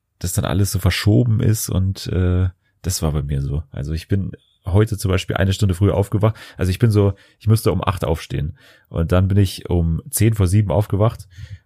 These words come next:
und hab aus irgendwelchen Gründen gedacht, ich muss um sieben aufstehen. Und, äh, bin dann, äh, hab mich extra gefreut, weil ich,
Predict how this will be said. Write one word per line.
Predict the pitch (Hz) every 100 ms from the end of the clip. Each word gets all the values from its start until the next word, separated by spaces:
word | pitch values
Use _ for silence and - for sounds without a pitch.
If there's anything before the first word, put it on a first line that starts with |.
| _
und | 90 90 92 98
hab | 95
aus | - 90
irgendwelchen | 117 117 110 98 - 101 95 95
Gründen | 87 104 98
gedacht, | 87 92 -
ich |
muss | 87 90
um |
sieben | 82 101
aufstehen. | 80 78 - 87 95 - _ _ _ _ _ _ _ _ _ _ -
Und, | - 87 85 - -
äh, | 85 82
bin | 80 92
dann, | 90 71
äh, | - - - -
hab | - 92
mich | 95
extra | 87 - 85
gefreut, | 78 90 110 -
weil |
ich, | 73 -